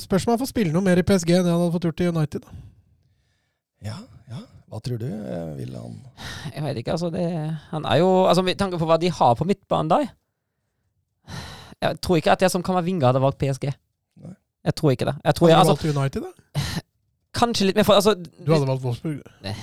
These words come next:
Speaker 3: nei da. Men, eh, jeg hadde jo
Speaker 2: Jo, det hadde du. <laughs>
Speaker 3: Ja, altså, hadde det vært meg, selvfølgelig, men hadde jeg vært Kamavinga, hadde jeg ikke det.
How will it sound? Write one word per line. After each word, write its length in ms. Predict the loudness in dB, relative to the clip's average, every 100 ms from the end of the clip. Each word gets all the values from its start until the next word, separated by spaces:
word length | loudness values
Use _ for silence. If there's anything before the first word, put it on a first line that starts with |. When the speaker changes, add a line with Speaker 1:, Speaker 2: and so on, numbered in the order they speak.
| -6
Speaker 3:
nei 380 | -2 0 0 0
da. 80 | -4 -2
Men, 220 | 2 4 6
eh, 300 | 6 8 8
jeg 80 | 8
hadde 220 | 6 6 6
jo 80 |
Speaker 2:
Jo, 60 | 6
det 180 | 0 -14
hadde 360 | -16 -16 -6 -6 -2
du. 120 | -2 -4
<laughs> 120 | -20 -20 -20 -20 _ _ 0
Speaker 3:
Ja, 60 |
altså, 160 | 2 4
hadde 140 | 4 6
det 40 |
vært 160 | 4 4
meg, 220 | 4 6 6
selvfølgelig, 380 | 4 6 6 6
men 80 | 4
hadde 160 | 6 6
jeg 80 | 4
vært 140 | 4
Kamavinga, 440 | 6 6 4 4 4
hadde 100 | 4
jeg 80 | 2
ikke 120 |
det. 60 | 0